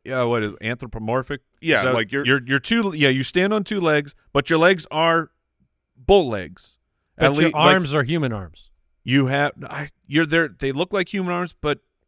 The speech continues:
Speaker 1: yeah, I think you have hands. I think you have hands, and then you have a bull head.
Speaker 2: But you're usually much larger. A minotaur is not human sized. Every time I've ever seen a minotaur
Speaker 1: Yeah, you,
Speaker 2: depicted,
Speaker 1: you're,
Speaker 2: they're,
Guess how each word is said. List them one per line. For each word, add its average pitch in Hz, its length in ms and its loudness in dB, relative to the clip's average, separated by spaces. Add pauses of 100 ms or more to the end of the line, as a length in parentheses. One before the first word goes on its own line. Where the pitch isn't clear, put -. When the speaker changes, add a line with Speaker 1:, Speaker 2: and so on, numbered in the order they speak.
(160)
Speaker 1:
yeah, 160 120 -4
I 156 40 -4
think 202 180 -8
you 185 60 2
have 139 100 0
hands. 110 420 -8
I - 60 -20
think 147 120 -4
you 170 40 0
have 156 80 0
hands, 139 240 -2
and 123 100 -8
then 131 100 -4
you 135 80 0
have 131 100 0
a 123 60 0
bull 131 340 -2
head. 113 340 -4 (600)
Speaker 2:
But 165 180 4
you're 175 160 4
usually 185 400 0
much 120 580 -2
larger. 95 580 -8 (280)
A 139 100 -4
minotaur 131 840 -2 (440)
is 104 600 -4
not 131 360 -2 (100)
human 135 580 -6
sized. 101 360 -6
Every 143 120 -6
time 190 160 -2
I've 151 120 -4
ever 147 140 0
seen 143 160 -6
a 123 40 -4
minotaur 127 280 -2
Speaker 1:
Yeah, 185 160 4
you, 208 100 -2
Speaker 2:
depicted, 151 300 -2
Speaker 1:
you're, 117 120 -2
Speaker 2:
they're, 120 240 2